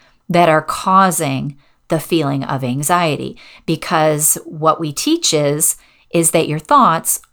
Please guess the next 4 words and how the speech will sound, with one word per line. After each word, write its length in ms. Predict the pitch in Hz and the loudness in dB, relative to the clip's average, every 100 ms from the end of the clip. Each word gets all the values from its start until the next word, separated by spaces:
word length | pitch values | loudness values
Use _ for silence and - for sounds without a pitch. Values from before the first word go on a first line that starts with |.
| - | -2
always 720 | 190 202 165 139 139 160 - - _ | 2 4 2 0 -2 -4 -6 -8 _
cause 340 | - 156 131 139 | -2 0 0 -2
your 100 | 143 | -6
feelings. 720 | - 131 - - 165 - | -6 -6 -8 -12 -8 -8